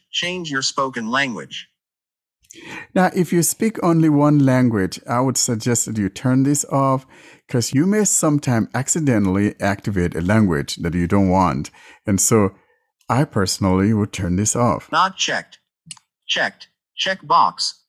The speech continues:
Speaker 1: Audio ducking. Lower volume of. Checked. Checkbox. Sound feedback. Hear sound effects as you navigate. Checkbox. Vibration feedback.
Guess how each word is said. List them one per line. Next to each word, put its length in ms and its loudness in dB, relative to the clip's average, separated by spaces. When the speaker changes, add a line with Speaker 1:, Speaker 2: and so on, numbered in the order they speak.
Speaker 1:
Audio 360 0
ducking. 480 -6
Lower 320 -2
volume 460 -2
of. 120 -4
Checked. 400 -4
Checkbox. 800 -2
Sound 420 0
feedback. 640 -8
Hear 220 -6
sound 360 0
effects 440 -4
as 120 -8
you 100 -6
navigate. 580 -2
Checkbox. 840 -2
Vibration 640 -2
feedback. 640 -10